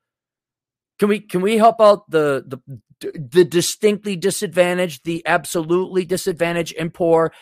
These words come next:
young men and women coming from, you know, whether it's the trailer park or the barrio or the ghetto, doesn't matter, where their family is gonna fight against them and be jealous,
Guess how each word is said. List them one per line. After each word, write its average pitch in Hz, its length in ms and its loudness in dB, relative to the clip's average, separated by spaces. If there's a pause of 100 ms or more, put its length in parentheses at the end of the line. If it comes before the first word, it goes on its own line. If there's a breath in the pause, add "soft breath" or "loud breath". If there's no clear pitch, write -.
(140)
young 165 280 0
men 165 200 0
and 156 120 -4
women 160 300 -4
coming 151 240 -8
from, 143 280 -8
you 175 100 -2
know, 123 200 -2
whether 135 220 0
it's - 120 -6
the 147 80 -16
trailer 139 280 -2
park 131 320 -4
or 147 40 -8
the 135 60 -10
barrio 131 380 -2
or 131 40 -6
the 139 100 -8
ghetto, 123 220 -4
doesn't 123 340 -8
matter, 120 360 -4 (360 soft breath)
where 151 140 0
their 170 100 2
family 170 420 2
is 170 100 0
gonna 165 160 0
fight 156 300 -2
against 165 380 -4
them 165 160 -4
and 139 100 -6
be 139 120 -8
jealous, 147 640 -2